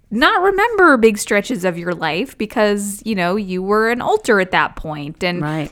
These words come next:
Speaker 1: I mean, the feeling of loss of control that has to come with the amnesia episodes and, and just, you know,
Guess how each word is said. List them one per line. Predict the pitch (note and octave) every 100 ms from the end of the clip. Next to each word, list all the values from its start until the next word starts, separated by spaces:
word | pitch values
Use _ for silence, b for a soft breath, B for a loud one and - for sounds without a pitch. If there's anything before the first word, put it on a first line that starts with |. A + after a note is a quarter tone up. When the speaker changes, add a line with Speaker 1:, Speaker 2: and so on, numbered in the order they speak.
| -
Speaker 1:
I | A3+
mean, | A3+ A3
the | G#3
feeling | G#3+ - D4 D4+ B3+
of | G#3
loss | F#3+ F#3+ G#3+ A#3 A3
of | G3
control | G#3+ F#3 - G#3 F#3+ D#3+ D#3+ F3
that | F3
has | - F3 -
to |
come | E3+ F3+ F3+
with | E3+ F3 -
the | F3+ F#3 F3
amnesia | F3 G#3 A#3+ G#3
episodes | E3+ F#3 F#3 F3 E3 D#3+ F#3
and, | E3+ E3 E3 D#3+ -
and | E3+ E3
just, | F3 - - -
you | F#3
know, | E3+ D#3+ D#3+